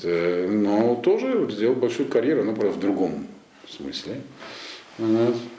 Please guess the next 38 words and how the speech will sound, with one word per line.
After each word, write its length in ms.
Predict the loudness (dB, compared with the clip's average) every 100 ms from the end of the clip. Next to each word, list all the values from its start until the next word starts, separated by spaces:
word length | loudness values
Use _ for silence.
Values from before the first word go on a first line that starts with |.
| -20 -20 -20 -20 -12 -10 0
То 80 | 2
есть 140 | 2
был 140 | 4 2
такой 260 | 2 -2
путь. 360 | -6 -10 -10 -12 -16 -20 -20 -20 -20 -20 -16 -2
Но 140 | 2
мы 120 | 4 4
уже 160 | 4 4
видим 280 | 2 2
сами 300 | 0 0 0
по 180 | 0 2
этим 280 | 2 0 -4
примерам, 440 | -2 0 2 0
что 140 | -2 -4
путь 380 | -8 -2 0 2
был 160 | 2
не 80 | 2
для 240 | 2 2
всех, 240 | 2 0 2
он 140 | 0
был 140 | 0 0
связан 540 | 0 2 2 -2 -2
тоже 320 | -2 0 -2
с 140 | -4 -2
тем, 200 | -4 0
человек 240 | 0 2
все 120 | 0
равно 480 | 2 2 0 -4 -8 -12 -14 -16 -20 -18 -16 -4
трудно 340 | 2 4 4 2
так 180 | -2 -4
вот 120 | -8
от 120 | -6
себя 240 | -2 0 0
отказаться, 500 | 0 -2 -2 -4 -8
прежде 300 | -10 -10 -10
всего, 160 | -8
черкнуть. 480 | -6 -2 2 2 0 -8 -16 -18 -18 -16 -18 -4
Э, 460 | 0 2 2 2